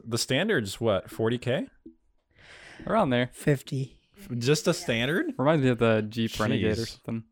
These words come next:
Speaker 3: Jeep Re-, uh, d-, the Jeep Renegade can actually look good.
Speaker 1: Can.
Speaker 3: In my opinion,
Speaker 2: Can.
Speaker 3: can actually look good.
Speaker 1: After you put
Speaker 2: It's
Speaker 1: a
Speaker 2: a very
Speaker 1: couple
Speaker 2: hard
Speaker 1: thousand dollars
Speaker 2: can.
Speaker 1: worth of parts on it.
Speaker 3: Yeah, 'cause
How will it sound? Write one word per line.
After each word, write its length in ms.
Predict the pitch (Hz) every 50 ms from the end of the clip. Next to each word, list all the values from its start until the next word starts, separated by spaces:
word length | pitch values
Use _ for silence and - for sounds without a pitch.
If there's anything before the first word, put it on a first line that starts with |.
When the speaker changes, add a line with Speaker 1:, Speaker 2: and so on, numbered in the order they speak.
| _ _ _ _ _ - - - - - 262 190
Speaker 3:
Jeep 280 | 185 233 294 294 -
Re-, 100 | 370 - - - 208
uh, 80 | 226 226
d-, 220 | 220 202 247 - - 349 285 - 226
the 200 | 170 151 160 156
Jeep 300 | 151 190 254 - - -
Renegade 500 | 240 226 220 214 190 170 180 180 175 170
can 120 | - 160
actually 340 | 160 147 147 - - 131 123
look 220 | 117 113 113 - -
good. 200 | - 117 110 - - - - _ _ _ _ _ _ - _ _ _ _ _ _ _ -
Speaker 1:
Can. 260 | - 101 85 76 - - -
Speaker 3:
In 100 | 139 135
my 140 | 127 123
opinion, 460 | 131 120 - - - - - - - -
Speaker 2:
Can. 140 | - 156 143
Speaker 3:
can 20 | 139
actually 400 | 127 127 127 - - 127 117 113
look 160 | 110 110 - _
good. 260 | - - 120 120 127 - _ _ _ _ _ -
Speaker 1:
After 240 | 95 90 - -
you 120 | 92 87 85
put 180 | - - 92
Speaker 2:
It's 60 | 90 90
Speaker 1:
a 20 |
Speaker 2:
a 20 | 120
very 160 | 127 123 113 113 107
Speaker 1:
couple 140 | - 113
Speaker 2:
hard 60 | 104 87 85
Speaker 1:
thousand 80 | 85 87
dollars 640 | 85 87 82 80 80 80 - 104 85 - - - - - _ - - - -
Speaker 2:
can. 80 | 113
Speaker 1:
worth 220 | 92 85 85 76 -
of 140 | 90 87 90 101 - - - - _ _ _ _ _ _ _ -
parts 280 | - 95 87 87 - -
on 140 | 90 90 92
it. 120 | 90 - - _ _ - -
Speaker 3:
Yeah, 200 | 170 185 185 170
'cause 220 | 147 185 170 -